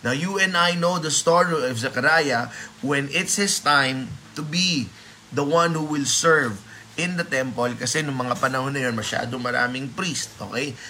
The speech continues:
So, nung panahon na yun, yung line ni Zechariah ang napili na maglingkod. So, during his time to go into the Holy of Holies,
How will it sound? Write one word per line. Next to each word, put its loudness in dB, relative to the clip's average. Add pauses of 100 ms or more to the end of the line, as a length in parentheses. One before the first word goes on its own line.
(140)
So, -8
nung -4
panahon 2
na 0
yun, -4
yung -6 (560)
line 4
ni -4
Zechariah 0 (280)
ang -2
napili -4
na -2
maglingkod. -2 (280)
So, -4
during -2
his -2
time 0
to -4
go -2
into -6
the -6
Holy -4
of -4
Holies, -4